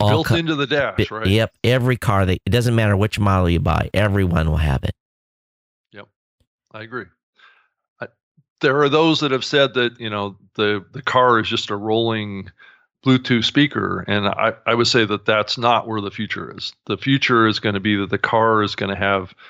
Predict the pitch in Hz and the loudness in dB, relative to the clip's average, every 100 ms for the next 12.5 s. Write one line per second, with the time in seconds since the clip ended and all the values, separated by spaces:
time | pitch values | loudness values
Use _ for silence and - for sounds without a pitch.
0 | - _ 98 - 110 98 - 101 95 98 | -20 _ -8 0 2 2 -2 -6 -6 -6
1 | 98 92 - 98 87 101 123 127 - 123 | -6 -6 -6 -10 -6 -2 0 0 0 -2
2 | 120 117 104 113 104 101 - 90 110 107 | -2 -4 -2 -2 0 -2 -2 -4 0 2
3 | - - - _ _ - 107 - - - | 0 -4 -10 _ _ -12 -6 0 0 2
4 | 135 143 104 92 - - - _ _ _ | 2 2 0 -6 -8 -8 -8 _ _ _
5 | _ _ _ _ _ _ - 107 104 98 | _ _ _ _ _ _ -2 0 2 2
6 | 95 92 87 95 92 90 90 87 82 - | 2 0 -2 0 0 0 -2 -4 -8 -18
7 | _ _ - 95 92 90 87 - - - | _ _ -4 -2 0 -2 -4 -8 -20 -20
8 | - - _ _ _ _ - - 101 - | -20 -20 _ _ _ _ -4 -2 0 0
9 | 104 104 98 95 98 190 156 - 95 107 | 2 2 2 0 0 0 0 -4 -2 0
10 | 82 107 110 - 101 - 110 98 98 - | 0 -4 -8 -8 -14 -6 -4 -4 -6 -6
11 | 107 95 95 _ _ - - - - - | -6 -8 -16 _ _ -20 -20 -20 -14 -2
12 | 101 98 92 92 90 | 0 0 -4 -8 -14